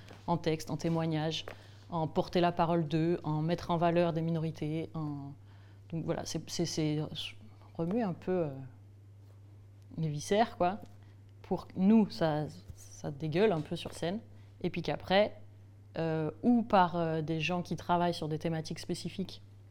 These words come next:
par exemple autour des violences conjugales, où on travaille avec Filaction, où c'est des gens dont c'est le métier qui, derrière,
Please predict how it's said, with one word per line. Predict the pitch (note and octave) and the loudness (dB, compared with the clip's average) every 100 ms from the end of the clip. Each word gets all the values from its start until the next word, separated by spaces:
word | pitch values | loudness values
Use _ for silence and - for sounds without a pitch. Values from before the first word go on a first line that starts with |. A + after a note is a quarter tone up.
| - - - - - - - - | -20 -20 -20 -20 -16 -16 -16 -2
par | - F3+ | 0 2
exemple | F3+ F#3 | 2 2
autour | F3+ F3 | 2 4
des | F3 | 4
violences | E3+ F3 E3 | 2 0 -2
conjugales, | E3+ D#3+ D#3+ F3+ F3 D#3+ | -4 -2 2 4 4 2
où | D#3 | -2
on | D#3 | -4
travaille | E3+ D#3+ | -4 -4
avec | D#3 | -4
Filaction, | - D#3 - F#3 - - - - | -6 -6 -4 -6 -6 -16 -20 -8
où | - E3 | -4 -2
c'est | E3+ | 0
des | D#3+ | 0
gens | E3+ E3+ | 0 0
dont | |
c'est | E3+ F3+ | 0 -2
le | |
métier | F3+ F3 G3 | -2 2 0
qui, | F#3+ D#3 | 0 -2
derrière, | E3 E3+ F#3 | 0 2 0